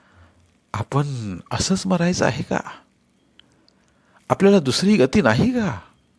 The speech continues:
थोरला भाऊ साबाजी खूप आजारी झाला तेव्हा दोन बैलातला एक विकला.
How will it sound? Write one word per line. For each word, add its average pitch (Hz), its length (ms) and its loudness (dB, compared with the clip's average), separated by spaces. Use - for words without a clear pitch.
थोरला 131 400 4
भाऊ 131 240 2
साबाजी 139 580 0
खूप 160 340 -2
आजारी 139 400 2
झाला 117 300 2
तेव्हा 127 300 0
दोन 135 320 -2
बैलातला 120 500 0
एक 143 220 -4
विकला. - 400 -6